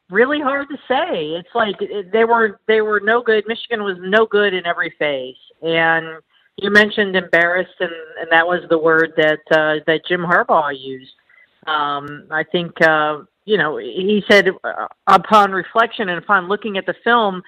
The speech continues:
Monday, he told us, you know, uh, he couldn't change his evaluation. He said they got out-prepared, out-coached, outplayed, obviously, and he said the whole world could see it. You saw it. I saw it.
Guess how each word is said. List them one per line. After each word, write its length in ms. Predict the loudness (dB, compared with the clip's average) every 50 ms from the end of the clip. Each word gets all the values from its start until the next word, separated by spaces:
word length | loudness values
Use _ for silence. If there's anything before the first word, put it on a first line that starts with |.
| -18 -20 -20 -20 -20 -20 -20 _ _
Monday, 340 | 4 4 4 6 4 2 2
he 120 | 2 -2
told 260 | -2 -2 -2 0 0 0
us, 120 | -2 -2 -4 -12 _
you 140 | -10 -6 -4
know, 160 | -4 -2 -2
uh, 100 | -2 -4 -4
he 220 | -6 -8 -8 -8 -2
couldn't 320 | 2 2 2 2 0 0
change 320 | 2 2 2 2 0 -2 -2
his 160 | -2 -2 0
evaluation. 720 | 2 4 4 4 2 0 -2 -4 -4 -6 -6 -8 -10 -12 -14
He 60 | -6 _
said 100 | -4 -2
they 80 | 0 2
got 180 | 2 4 4
out-prepared, 640 | 4 2 2 0 -6 -4 0 0 2 2 2 2 2
out-coached, 760 | 2 0 0 -2 -2 0 0 0 0 -2 -8 -14 -16 -16 -18 _ -20 _ _ -20 _ _ _ 4
outplayed, 720 | 4 4 4 2 -8 -4 0 2 2 2 2 0 0 0
obviously, 880 | 0 0 0 -2 -4 -10 -10 -12 -12 -10 -6 -6 -4 -4 -4 -6 -6 -8 -6
and 260 | -4 -2 0 0 0
he 80 | -2 -2
said 140 | -2 2 2
the 60 | 4
whole 200 | 4 4 2 2 2 2
world 240 | 2 2 0 0
could 160 | -2 -4 -4 -4 -4
see 160 | -4 -2 -2
it. 100 | -2 -4 -4 _
You 140 | -6 -6
saw 320 | -2 2 4 6 6 6 4
it. 100 | 4 4
I 160 | 2 2 2 0 0
saw 220 | 2 2 2 2
it. 120 | 0 -2